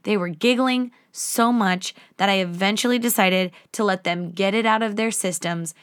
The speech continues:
get all of their giggles out, so that the novelty of saying the word Djibouti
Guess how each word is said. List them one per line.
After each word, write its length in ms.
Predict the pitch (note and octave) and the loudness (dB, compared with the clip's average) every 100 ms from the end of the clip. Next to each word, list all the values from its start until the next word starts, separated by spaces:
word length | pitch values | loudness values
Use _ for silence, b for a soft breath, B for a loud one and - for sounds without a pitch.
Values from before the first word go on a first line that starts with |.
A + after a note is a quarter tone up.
| b | b
get 160 | - E3+ | -4 2
all 220 | F3 G#3+ | 4 4
of 100 | B3 | 2
their 160 | B3 B3 | 2 2
giggles 400 | A3 A3 A3+ G#3 | 0 -2 -2 -2
out, 300 | F3 F3 E3+ B B B | -2 -2 -6 B B B
so 320 | - - G3 | -10 0 0
that 160 | F#3+ F#3 | 0 -2
the 80 | F3 | -4
novelty 800 | F3 F#3+ A#3+ C4+ B3+ D4 C#4 C4+ B B | 0 2 2 0 0 2 2 -2 B B
of 200 | - F#3+ F#3 | -2 -2 -4
saying 320 | - - B3+ D4 | -2 2 2 2
the 100 | C#4+ | 2
word 320 | C#4 C#4 A3+ | 2 2 2
Djibouti 840 | C4+ A3 F#3+ D4 C#4+ G3+ G3 G3+ | 2 2 2 4 4 2 0 -2